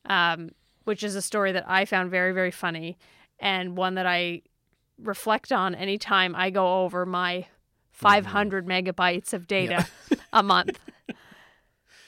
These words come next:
Speaker 1: So I,
Speaker 2: Yeah.
Speaker 1: she had shared this as a Facebook memory the other
Speaker 2: Mm-hmm.
Speaker 1: day.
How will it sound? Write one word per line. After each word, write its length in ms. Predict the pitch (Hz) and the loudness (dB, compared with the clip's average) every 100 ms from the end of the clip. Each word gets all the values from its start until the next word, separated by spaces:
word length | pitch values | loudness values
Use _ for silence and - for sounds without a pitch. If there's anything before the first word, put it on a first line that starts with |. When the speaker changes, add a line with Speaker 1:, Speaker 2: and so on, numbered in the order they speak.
| - | -4
Speaker 1:
So 280 | - 254 220 | 4 6 6
I, 240 | 220 214 | 4 4
Speaker 2:
Yeah. 40 | |
Speaker 1:
she 280 | 160 294 254 | 0 0 4
had 120 | 233 | 2
shared 400 | - - 220 214 | 2 2 2 2
this 180 | 190 208 | 0 -2
as 140 | 202 190 | -2 -6
a 60 | |
Facebook 680 | 175 - 214 214 - 180 - | -8 -4 -2 -2 -6 -12 -10
memory 580 | 165 160 160 156 185 - - | -8 -8 -8 -8 -10 -12 -4
the 100 | 196 | -2
other 160 | 170 | -2
Speaker 2:
Mm-hmm. 60 | 170 | -4
Speaker 1:
day. 280 | 175 165 | -4 -6